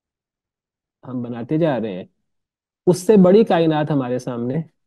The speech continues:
आती जा रही है, उससे बड़ी कायनात। साइंसदान तो कहते हैं हम कायनात का दस फीसद हिस्सा भी explore नहीं कर सके, और ये तो साइंसदानों का ख्याल है,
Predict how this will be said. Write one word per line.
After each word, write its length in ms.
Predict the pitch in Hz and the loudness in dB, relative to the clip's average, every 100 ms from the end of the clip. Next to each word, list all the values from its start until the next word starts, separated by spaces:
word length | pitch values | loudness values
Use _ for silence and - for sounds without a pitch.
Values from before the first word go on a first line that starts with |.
| _ _ _ _ _ _ _ _ _ - | _ _ _ _ _ _ _ _ _ -14
आती 240 | 87 - | -12 -8
जा 180 | 110 123 | -8 -6
रही 180 | 120 120 | -6 -8
है, 140 | 131 - _ _ _ _ _ _ _ _ _ _ _ _ _ _ _ _ _ _ _ _ - | -8 -12 _ _ _ _ _ _ _ _ _ _ _ _ _ _ _ _ _ _ _ _ -10
उससे 200 | 127 175 | -4 0
बड़ी 200 | 160 160 | 2 2
कायनात। 440 | 143 127 127 117 - _ _ _ _ _ _ _ _ _ _ _ _ _ _ | -2 -6 -8 -14 -18 _ _ _ _ _ _ _ _ _ _ _ _ _ _
साइंसदान 500 | 160 - 131 147 165 | -20 -10 -4 0 2
तो 80 | 170 | 2
कहते 220 | 160 156 | 2 2
हैं 100 | 185 | 0
हम 160 | 135 151 | 0 -2
कायनात 420 | 139 143 147 147 | -2 -4 -4 -4
का 80 | 147 | -2
दस 240 | 143 170 | 0 -2
फीसद 300 | - 165 165 | -4 -4 -2
हिस्सा 280 | 143 120 135 | -2 -4 -4
भी 120 | 143 | -2
explore 420 | 147 - 156 165 | -4 -6 -4 -2
नहीं 120 | 175 196 | -2 -4
कर 120 | 160 | -6
सके, 300 | 165 165 202 | -6 -6 -2
और 140 | 175 | 0
ये 160 | 170 202 | 0 0
तो 120 | 202 | -4
साइंसदानों 460 | 185 180 196 202 190 | -4 -4 -2 -2 -4
का 100 | 185 | -4
ख्याल 300 | 151 143 | -4 -6
है, 60 | 160 | -8